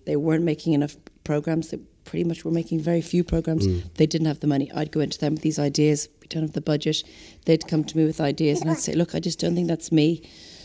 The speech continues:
Speaker 1: So we're kind of a lot of humming and hawing for the last year together. And then it got to the stage where I thought, "Okay, I have to actually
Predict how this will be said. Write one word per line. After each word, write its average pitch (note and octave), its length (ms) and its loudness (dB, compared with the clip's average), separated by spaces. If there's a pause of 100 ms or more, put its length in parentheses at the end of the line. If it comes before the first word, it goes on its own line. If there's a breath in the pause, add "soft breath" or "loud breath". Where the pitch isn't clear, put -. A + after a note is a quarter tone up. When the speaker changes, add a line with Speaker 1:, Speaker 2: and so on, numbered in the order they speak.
Speaker 1:
So - 120 0
we're F3+ 60 4
kind G3 180 2
of F#3 80 0
a - 40 0
lot F#3 200 2
of F#3 100 -8
humming F3 260 4
and D#3 100 4
hawing D#3 260 0
for - 80 -14
the D3 80 -4
last C#3+ 340 -2
year D3+ 160 2
together. C3 480 -2 (880 soft breath)
And E3+ 120 6
then F#3+ 120 4
it G3+ 60 0
got F#3 200 -2
to - 80 -18
the E3 80 -2
stage D#3 420 0
where D#3 160 0
I D3 80 0
thought, D#3 320 -4
"Okay, D3 400 -2
I C3+ 60 -4
have D#3 300 -6
to D#3 80 -4
actually D3 440 -4